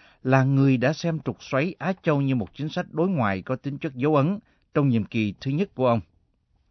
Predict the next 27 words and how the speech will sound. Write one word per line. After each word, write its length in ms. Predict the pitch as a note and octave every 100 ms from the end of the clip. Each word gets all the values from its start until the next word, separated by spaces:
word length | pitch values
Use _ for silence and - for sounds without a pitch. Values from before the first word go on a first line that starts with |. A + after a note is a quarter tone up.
| _ _ -
Bà 260 | A#2 A#2+
Bonnie 420 | A#2 D3 D3 D3+ C#3
Glaser, 400 | D3 D3 B2+ C3+ G2 _ _ _ _ _
một 220 | C#3+ C#3+ A2+ -
chuyên 160 | F3
gia 220 | E3 F3+
về 220 | D#3 B2+ -
Trung 240 | - D#3 -
Quốc 160 | A#3+ -
của 120 | C3
Trung 280 | C3+ - C#3+
tâm 240 | C#3 C#3 C3
Nghiên 180 | C#3
cứu 180 | B2 D3 E3+
Chiến 240 | - G3 E3+
lược 180 | A#2
và 120 | G#2+ G2
Quốc 200 | C#3+ C#3
tế 160 | C3+ C#3
ở 140 | -
Washington, 640 | A2+ A2+ - A2+ A2 A#2 A2+
nói 160 | C3
rằng 240 | C3 A#2 G2 _ _ _ _ _ _
Tổng 180 | C3 D#3+
thống 240 | E3 G3+
là 100 | A3+
người 180 | C#3 B2